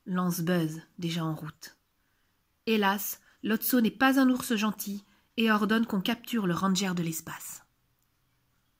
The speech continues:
Et voilà que l'affreux Lotso fait aussi enfermer les jouets d'Andy. Tout ça parce qu'il souhaite partir.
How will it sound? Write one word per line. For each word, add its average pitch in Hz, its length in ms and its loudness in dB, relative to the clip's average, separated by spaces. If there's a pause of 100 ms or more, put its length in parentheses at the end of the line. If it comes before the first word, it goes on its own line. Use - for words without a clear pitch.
(880)
Et 269 100 6
voilà 277 240 10
que 294 100 4
l'affreux 247 360 4
Lotso 254 360 4
fait 277 140 0
aussi 240 300 2
enfermer 262 500 4
les 240 140 6
jouets 220 240 2
d'Andy. 202 480 -4 (1400)
Tout 392 160 6
ça 311 200 6
parce 277 200 0
qu'il 247 160 0
souhaite - 280 -4
partir. - 560 -4